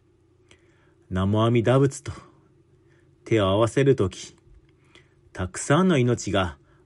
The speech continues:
私をつないでくれていたということに気づかされます。その親鸞上人のご苦労を偲ぶとともに、尊いご恩にお礼を申し、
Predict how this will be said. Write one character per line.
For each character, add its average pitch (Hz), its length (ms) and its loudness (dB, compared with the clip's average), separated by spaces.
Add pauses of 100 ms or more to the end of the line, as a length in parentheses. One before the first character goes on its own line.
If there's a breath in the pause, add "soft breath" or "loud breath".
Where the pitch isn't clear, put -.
私 101 420 -2
を 110 80 2
つ - 160 -6
な 113 140 0
い 113 60 0
で 117 100 2
く 117 100 0
れ 117 140 4
て 123 100 2
い 120 80 0
た 139 140 0
と 117 80 0
い 110 160 6
う 117 40 4
こ 117 120 -2
と 123 120 0
に 95 380 -4
気 - 100 -8
づ 95 120 -4
か 104 100 -6
さ 104 160 -4
れ 104 100 0
ま 101 160 -2
す。 - 280 -14 (1900 soft breath)
そ - 220 -6
の 135 260 2 (120)
親 170 400 2
鸞 120 180 2
上 117 300 0
人 113 180 -2
の 110 120 -2
ご 107 120 2
苦 135 140 -2
労 117 160 4
を 92 80 0
偲 117 260 0
ぶ 107 100 -2
と 87 140 -6
と 107 160 -4
も 98 120 -2
に、 80 200 -8 (880 soft breath)
尊 135 420 4
い 135 100 4
ご 113 180 6
恩 117 220 0
に 92 260 -2
お 101 160 -4
礼 110 180 6
を 113 140 2
申 113 260 0
し、 82 300 -6